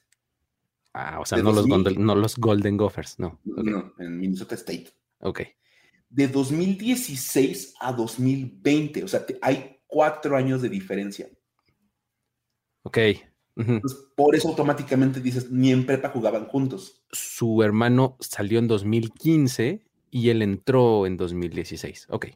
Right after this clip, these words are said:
Speaker 2: Sí,
Speaker 1: va,
Speaker 2: entonces dices,
Speaker 1: ya lo entiendo.
Speaker 2: básicamente, pues, no coincidían en ningún momento.
Speaker 1: Ujú.
Speaker 2: Cuando uno estaba en la prepa, el otro estaba en la secundaria.
Speaker 1: Bien.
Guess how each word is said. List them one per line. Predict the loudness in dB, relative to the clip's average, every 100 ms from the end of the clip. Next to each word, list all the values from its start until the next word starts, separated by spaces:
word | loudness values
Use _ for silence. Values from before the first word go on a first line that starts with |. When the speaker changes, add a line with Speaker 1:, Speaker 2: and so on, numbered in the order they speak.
| _
Speaker 2:
Sí, | -4 -4 -4
Speaker 1:
va, | -8
Speaker 2:
entonces | -2 -2 0
dices, | -2 0
Speaker 1:
ya | 0
lo | 0
entiendo. | -2 0
Speaker 2:
básicamente, | 0 0 -2 -4 -4
pues, | -6 -4
no | -2
coincidían | -2 -2 -2 -2 0
en | -2
ningún | -2 -2 -4
momento. | -2 -2 -4 -8 -16 _ -20 _
Speaker 1:
Ujú. | -6 0
Speaker 2:
Cuando | 2
uno | 2
estaba | 2 0 2
en |
la | 0 0
prepa, | 2 0 2
el | 0
otro | -2
estaba | -4 -4
en |
la | -4
secundaria. | -6 -8 -4 0 0 -2 -8 _ _ _ _ _ _
Speaker 1:
Bien. | -8 -8 -8